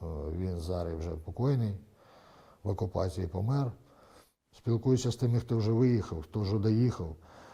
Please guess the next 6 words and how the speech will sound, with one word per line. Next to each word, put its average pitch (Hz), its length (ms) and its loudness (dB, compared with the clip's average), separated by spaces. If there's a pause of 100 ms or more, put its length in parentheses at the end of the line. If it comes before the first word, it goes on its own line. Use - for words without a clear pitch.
(160)
Е, 98 320 2
вивозили 113 600 4
тоді 113 340 2 (800)
на 107 180 0
Запоріжжя. 92 640 -2 (1300)
От. 95 400 -4